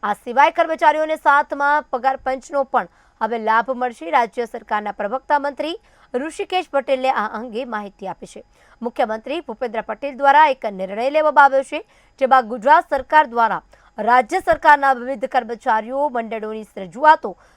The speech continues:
સાંભળી હતી અને સાઈઠ પોઇન્ટ બે, બસો ચોપન કર્મચારીને સીધો ફાયદો થાય તે માટે નિર્ણય લેવાયો છે.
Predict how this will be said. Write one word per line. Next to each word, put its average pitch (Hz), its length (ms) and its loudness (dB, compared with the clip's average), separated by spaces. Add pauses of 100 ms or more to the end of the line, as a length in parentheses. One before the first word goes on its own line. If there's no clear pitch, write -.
(160)
સાંભળી 262 420 2
હતી 311 300 -2
અને 262 400 -4 (380)
સાઈઠ - 300 0
પોઇન્ટ 269 380 -4 (100)
બે, 208 300 -4 (120)
બસો 277 400 -4
ચોપન 277 340 -2
કર્મચારીને 247 800 -2 (240)
સીધો 302 380 0
ફાયદો 208 360 -2
થાય 254 220 0
તે 240 140 -8
માટે 208 320 -6
નિર્ણય 202 360 -8
લેવાયો 170 380 -10
છે. - 220 -16